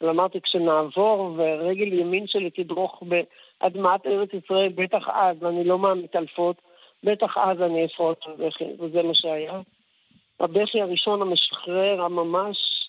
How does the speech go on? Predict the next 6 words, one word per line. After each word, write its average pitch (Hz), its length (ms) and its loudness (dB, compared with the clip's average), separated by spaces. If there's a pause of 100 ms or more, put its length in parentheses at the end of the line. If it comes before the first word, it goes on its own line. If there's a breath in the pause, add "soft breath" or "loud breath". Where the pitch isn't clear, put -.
(720 soft breath)
טוב 202 140 4
שעמדו 202 380 0
שם 208 240 0
כמה 185 300 -2
קצינים, 196 640 -4 (420 soft breath)
שעל-, 170 540 0